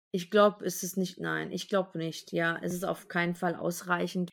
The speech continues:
Ich hab das mal, äh, recherchiert und da, äh,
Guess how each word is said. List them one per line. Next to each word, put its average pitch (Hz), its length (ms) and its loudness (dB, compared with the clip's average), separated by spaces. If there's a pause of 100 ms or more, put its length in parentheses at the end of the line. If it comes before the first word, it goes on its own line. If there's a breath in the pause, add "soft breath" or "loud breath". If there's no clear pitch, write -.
(220 soft breath)
Ich - 120 -6
hab 190 160 -2
das 180 180 0
mal, 180 240 2
äh, 175 760 -2
recherchiert 185 760 2
und 180 600 -2
da, 190 460 2
äh, 180 800 0